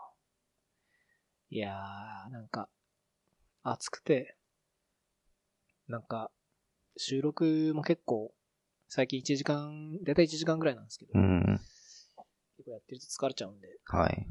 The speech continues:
Speaker 1: うん。なんか、だいたい休みにするときって、ゲストの人が、
Speaker 2: うん。
Speaker 1: えっと、ちょっと予定がみたいな
Speaker 2: あー。
Speaker 1: 感じの時に、自分はじゃあ、わかりましたっつって休みにするんですけど、
Speaker 2: はい。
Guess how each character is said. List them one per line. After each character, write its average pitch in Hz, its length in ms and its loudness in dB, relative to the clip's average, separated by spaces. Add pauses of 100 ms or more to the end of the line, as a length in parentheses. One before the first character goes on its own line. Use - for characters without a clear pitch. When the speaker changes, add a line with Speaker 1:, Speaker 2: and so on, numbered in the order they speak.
(120)
Speaker 1:
う - 40 -8
ん。 92 380 -12 (800)
な 123 80 -6
ん - 40 -10
か、 - 200 -6 (840)
だ 156 100 4
い 180 40 8
た 196 80 8
い 175 40 10
休 175 180 6
み 214 100 8
に 185 60 10
す 147 120 2
る 127 80 0
と 131 100 -2
き - 120 -14
っ - 120 -20
て、 117 200 -6 (380)
ゲ 170 140 10
ス - 80 4
ト - 80 -4
の 135 100 0
人 131 200 0
が、 127 300 -4 (140)
Speaker 2:
う 90 100 -2
ん。 85 240 -4 (140)
Speaker 1:
え 92 80 -6
っ - 40 -10
と、 92 340 -12
ち - 60 -8
ょ - 0 -
っ - 20 -6
と 123 100 -4
予 117 80 -4
定 123 200 -6
が 107 100 -8
み - 100 -18
た - 80 -10
い - 100 -16 (240)
な 95 100 4
Speaker 2:
あ - 360 4
ー。 - 40 -6
Speaker 1:
感 127 120 0
じ 143 60 -6
の 147 80 -6
時 170 180 -2
に、 175 340 0 (460)
自 147 140 -4
分 113 100 -6
は 113 120 -8
じ 131 60 -6
ゃ 110 40 -2
あ、 - 200 -10 (240)
わ 117 80 -2
か 123 80 2
り 123 60 2
ま 120 140 -6
し - 60 -2
た 80 60 0
っ 80 100 6
つ - 20 4
っ - 20 2
て - 60 -2
休 120 180 -2
み - 60 -8
に - 40 -12
す - 140 -8
る 104 60 -14
ん - 40 -20
で - 60 -20
す - 80 -12
け 95 80 -12
ど、 85 80 -18
Speaker 2:
は - 80 -20
い。 - 20 -20